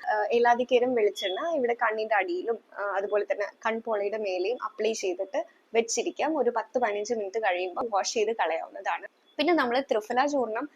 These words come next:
നേരത്തെ വീഡിയോയിൽ പറഞ്ഞിരുന്നു. ത്രിഫലയിലുള്ള നെല്ലിക്ക, കടുക്ക, താങ്ങിക്ക, ഇതിന്റെയൊക്കെ ഗുണങ്ങൾ നമ്മൾ പറഞ്ഞിട്ടുണ്ടായിരുന്നു. അപ്പൊ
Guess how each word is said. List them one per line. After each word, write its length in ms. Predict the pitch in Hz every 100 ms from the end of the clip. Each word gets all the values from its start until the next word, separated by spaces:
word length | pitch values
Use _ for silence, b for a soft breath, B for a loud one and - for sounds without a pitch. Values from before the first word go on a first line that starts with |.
| B B -
നേരത്തെ 420 | 220 220 214 269
വീഡിയോയിൽ 400 | 262 220 220 247 240
പറഞ്ഞിരുന്നു. 440 | 208 196 185 196
ത്രിഫലയിലുള്ള 640 | 269 240 - 214 214 220
നെല്ലിക്ക, 720 | 214 214 202 202 - 220 - 196
കടുക്ക, 320 | 190 - 196
താങ്ങിക്ക, 520 | - 185 196 202 - - b b b
ഇതിന്റെയൊക്കെ 380 | 233 226 233 226
ഗുണങ്ങൾ 420 | 214 214 208 226
നമ്മൾ 280 | 262 214 208
പറഞ്ഞിട്ടുണ്ടായിരുന്നു. 800 | 208 180 185 196 196 156 165 208
അപ്പൊ 380 | 269 - _ -